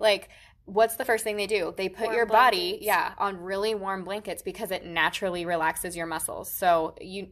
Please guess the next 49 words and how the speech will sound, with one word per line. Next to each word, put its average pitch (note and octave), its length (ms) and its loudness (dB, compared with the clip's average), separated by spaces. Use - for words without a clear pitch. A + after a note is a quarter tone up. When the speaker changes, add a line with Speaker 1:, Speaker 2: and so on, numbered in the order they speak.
Speaker 1:
heat B3 340 -8
is G3+ 320 -4
a F#3 80 -6
wonderful, F3 460 -4
wonderful D#3 380 -8
thing. D#3+ 320 -10
And G3 100 -2
along A3+ 300 4
with C4 160 2
that A#3 240 6
can G#3 160 -10
be F#3 220 -6
water. F#3+ 300 4
Speaker 2:
Water. A3+ 460 -2
Speaker 1:
Yeah, F#3 440 0
Speaker 2:
It's A#3 160 -6
Speaker 1:
warm G3+ 260 0
water. G#3 220 4
Speaker 2:
nature's C#4+ 440 0
epidural A3+ 760 -8
is G#3+ 60 -2
Speaker 1:
Yeah. G3 120 2
Speaker 2:
what G#3+ 100 -4
it's - 140 -10
called. G3+ 300 -8
Speaker 1:
And F#3+ 180 -6
there's F#3+ 220 0
a F#3 100 -2
reason F3 560 -6
that - 140 -4
it's - 200 -8
called - 300 -8
that. - 220 -4
The G#3+ 100 0
deeper C#4+ 300 0
that B3+ 120 0
you A3 100 -2
can G3 180 -6
get F3 300 2
your G3 100 -2
body F3 220 0
submerged F3+ 600 -8
into B3 220 -8
water, B3 420 0
I F#3 120 -4
feel F3+ 180 -4
like E3 160 -4
the F3 80 -8
better. G3 460 -2